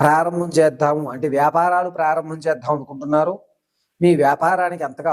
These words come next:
అనుకూలించేటువంటి వాతావరణం ఇప్పుడు లేదు. కాబట్టి ఆచితూచి అడుగు వేయండి. పార్ట్నర్‌షిప్‌లో బిజినెస్లు రన్ చేద్దాం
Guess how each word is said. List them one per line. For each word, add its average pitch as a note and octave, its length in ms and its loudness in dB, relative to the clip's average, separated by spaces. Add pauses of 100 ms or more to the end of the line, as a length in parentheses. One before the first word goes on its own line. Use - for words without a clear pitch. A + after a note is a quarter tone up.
అనుకూలించేటువంటి E3 800 -2
వాతావరణం D3+ 440 0 (100)
ఇప్పుడు B2+ 280 -12
లేదు. D3+ 180 2 (540)
కాబట్టి D#3+ 440 2 (520)
ఆచితూచి D#3 520 0 (1200)
అడుగు C#3 260 2
వేయండి. G2 320 -4 (1800)
పార్ట్నర్‌షిప్‌లో G3 840 2 (1200)
బిజినెస్లు F#3+ 540 2
రన్ F#3+ 200 0
చేద్దాం F#3 360 -2